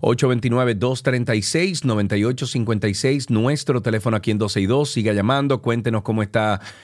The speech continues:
el tránsito, cómo está el circo. Ocho veintinueve, dos treinta y seis, noventa y ocho cincuenta y seis, nuestro teléfono aquí. Bueno, hubo un incendio, un incendio, señores, en La Victoria.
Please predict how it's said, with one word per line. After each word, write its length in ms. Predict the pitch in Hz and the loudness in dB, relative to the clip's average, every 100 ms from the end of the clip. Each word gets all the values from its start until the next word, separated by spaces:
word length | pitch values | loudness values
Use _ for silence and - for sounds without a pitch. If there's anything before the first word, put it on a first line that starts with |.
| - - | -14 -2
el 400 | 95 92 87 - | 0 2 0 2
tránsito, 580 | 139 160 - 143 113 | 2 2 0 -2 -2
cómo 220 | 101 101 95 | -2 0 0
está 140 | 101 | 0
el 120 | 92 | 0
circo. 640 | - - 135 107 - 76 - | -2 2 2 2 -2 -6 0
Ocho 340 | 110 107 120 | 0 2 0
veintinueve, 500 | 110 110 110 143 139 | 0 0 0 2 0
dos 260 | 110 120 - | 0 -2 -2
treinta 320 | 117 110 110 | -2 0 -2
y 60 | |
seis, 400 | 95 139 143 139 - - - | 0 0 -2 -4 -12 -20 -6
noventa 340 | 95 95 95 | -2 0 2
y 80 | 95 | 2
ocho 320 | 131 131 139 | 0 0 -4
cincuenta 560 | - 160 165 139 113 104 | -2 -2 0 0 -2 -2
y 80 | 92 | 0
seis, 340 | 127 127 - | -2 -2 -2
nuestro 640 | 101 95 101 131 135 - 127 | 0 2 4 2 0 -2 -2
teléfono 400 | 104 104 101 101 | -2 -2 0 -2
aquí. 180 | 92 85 | -2 0
Bueno, 260 | 127 127 - | 2 2 0
hubo 180 | 160 | 0
un 140 | 226 240 | 2 2
incendio, 420 | 170 - 143 123 107 - | 2 2 2 0 -2 -4
un 200 | 123 143 | 0 2
incendio, 500 | 139 - 131 117 101 | 0 0 0 2 0
señores, 360 | 107 95 101 98 | 0 0 0 0
en 80 | |
La 80 | 92 | 0
Victoria. 500 | 90 - 107 98 85 | -2 -2 -2 0 -2